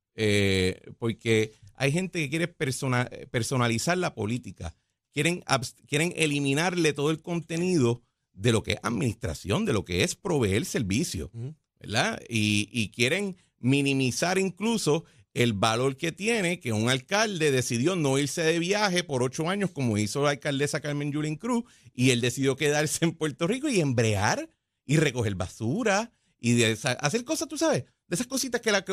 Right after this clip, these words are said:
Speaker 1: para las cuales uno cree,
Speaker 2: Ujú.
Speaker 1: pensaba que iba a pasar elecciones.
Speaker 2: Ujú.
Speaker 1: Y ese, yo, ese es el valor de haber tenido esa imagen, más allá de que yo creo que en términos dentro del mismo P N P la imagen de Miguel es contundente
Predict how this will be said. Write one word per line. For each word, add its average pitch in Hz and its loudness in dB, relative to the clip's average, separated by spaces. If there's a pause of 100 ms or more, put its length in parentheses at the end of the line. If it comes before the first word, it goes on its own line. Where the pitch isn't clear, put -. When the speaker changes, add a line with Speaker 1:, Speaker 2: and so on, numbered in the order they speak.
Speaker 1:
para 170 -2
las 160 -4
cuales 165 0
uno 190 -2 (100)
cree, 202 0
Speaker 2:
Ujú. - -8
Speaker 1:
pensaba 190 -2
que 180 0
iba 180 0
a 185 -2
pasar 185 -2
elecciones. 185 -4
Speaker 2:
Ujú. 120 -20 (280)
Speaker 1:
Y 127 2
ese, 208 0 (280)
yo, 139 2
ese 208 0
es 214 -2
el 147 0
valor 127 2 (480)
de 101 2
haber 104 0
tenido 139 -2
esa 156 -2
imagen, 143 0
más 104 0
allá 117 2 (340)
de 98 0
que 101 -2
yo 95 0
creo 95 -2
que 139 -2
en 143 0
términos 120 -2
dentro 113 -2
del 95 0
mismo 92 0
P 143 -4
N 110 0
P 87 -4
la 165 0
imagen 104 0
de 107 -2
Miguel 95 0
es 107 -4
contundente 110 -4